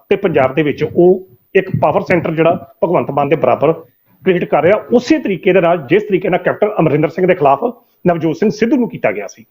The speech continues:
ਕਿਉਂਕਿ ਕੈਪਟਨ ਅਮਰਿੰਦਰ ਸਿੰਘ ਨੂੰ ਹਿਲਾਉਣਾ ਐਡਾ ਸੌਖਾ ਨਹੀਂ ਸੀ ਜਿੰਨਾ ਚਿਰ ਤੱਕ ਨਵਜੋਤ ਸਿੰਘ ਸਿੱਧੂ ਹਾਈ ਕਮਾਂਡ ਵੱਲੋਂ ਇੱਥੇ ਕ੍ਰੀਏਟ ਨਾ ਕੀਤਾ ਜਾਂਦਾ। ਸੋ ਸਥਿਤੀਆਂ ਉਹੋ ਜਿਹੀਆਂ ਨੇ। ਪਰ ਇਹ ਵੀ ਗੱਲ ਕਹਿ ਦਈਏ, ਕੁਲਤਾਰ ਸਿੰਘ ਸੰਧਵਾ ਅਜੇ ਨਵਜੋਤ ਸਿੰਘ ਸਿੱਧੂ ਵਰਗਾ ਕੱਦ ਉਹਦਾ ਹੈ ਨਹੀਂ, ਬੇਸ਼ੱਕ ਠੀਕ ਆ, ਪਰ ਉਹੋ ਜਿਹੀ ਸਥਿਤੀ ਹੈ ਨਹੀਂ।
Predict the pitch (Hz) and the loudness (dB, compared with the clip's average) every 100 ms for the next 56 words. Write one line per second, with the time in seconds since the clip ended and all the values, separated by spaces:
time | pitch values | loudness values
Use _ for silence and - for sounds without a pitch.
0 | _ _ - 185 196 233 175 165 240 185 | _ _ -2 0 0 -2 -2 0 0 2
1 | 147 143 170 190 220 208 127 139 180 180 | 2 0 0 0 2 2 0 -2 0 0
2 | 175 135 - 165 214 214 160 - _ 151 | 0 -2 -2 0 0 0 -4 -6 _ 0
3 | 180 214 190 196 185 139 131 139 185 156 | 0 -2 -4 -6 -6 -6 -4 -4 -4 -6
4 | 147 180 226 - - 170 208 208 170 151 | 0 0 0 -6 -6 -4 -4 -2 -2 -2
5 | 139 170 - 160 143 147 - 170 160 - | -6 -8 -10 -6 -4 -4 -4 -2 -2 -4
6 | 131 110 107 - 127 - _ _ - 247 | -10 -10 -12 -18 -18 -18 _ _ 0 0
7 | 269 240 220 240 247 - _ _ 220 208 | 2 -2 0 -2 -4 -16 _ _ 2 2
8 | 180 143 110 - _ _ - - 160 233 | 0 -4 -8 -16 _ _ -2 -2 0 2
9 | 359 226 202 180 226 247 - 147 - 190 | 4 2 0 -4 -4 -4 0 0 0 -2
10 | - 156 165 180 160 123 127 175 160 147 | 0 2 2 2 0 -2 -4 -4 -4 -2
11 | 156 139 175 135 117 120 202 - - 151 | 0 0 -2 -2 0 -2 -2 -6 -4 -2
12 | 147 180 139 131 190 - - - - 240 | -2 -4 -6 -4 -6 -6 -18 -20 0 2
13 | 277 - - - _ 226 - 185 202 196 | 2 -2 -6 -18 _ -2 2 2 2 -2
14 | 175 165 147 101 82 | -4 -2 -2 -2 -6